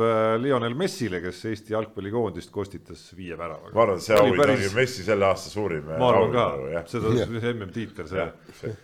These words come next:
Speaker 1: Kusjuures
Speaker 2: Viis värav-, viis kolli, ühesõnaga.
Speaker 1: kuidagi me
Speaker 3: Jah.
Speaker 1: peaks, äh, kuidagi me laseme Aivar Pohlakul või kellelgi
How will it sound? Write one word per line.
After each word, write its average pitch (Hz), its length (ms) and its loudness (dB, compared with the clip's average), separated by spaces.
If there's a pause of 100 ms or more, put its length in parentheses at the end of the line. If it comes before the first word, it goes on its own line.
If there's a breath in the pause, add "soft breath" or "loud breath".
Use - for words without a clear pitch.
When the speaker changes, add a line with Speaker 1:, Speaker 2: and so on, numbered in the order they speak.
Speaker 1:
Kusjuures 135 340 0
Speaker 2:
Viis 117 160 -6
värav-, 101 260 2
viis 110 220 -10
kolli, 85 240 -4
ühesõnaga. 78 320 -10
Speaker 1:
kuidagi 120 320 0
me 110 60 0
Speaker 3:
Jah. 107 80 -2
Speaker 1:
peaks, 123 300 0
äh, 120 440 2
kuidagi 120 400 -2 (120)
me 120 200 -4
laseme 113 380 -2 (420)
Aivar 107 260 -6
Pohlakul 107 460 -6
või 82 80 -10
kellelgi 95 380 -6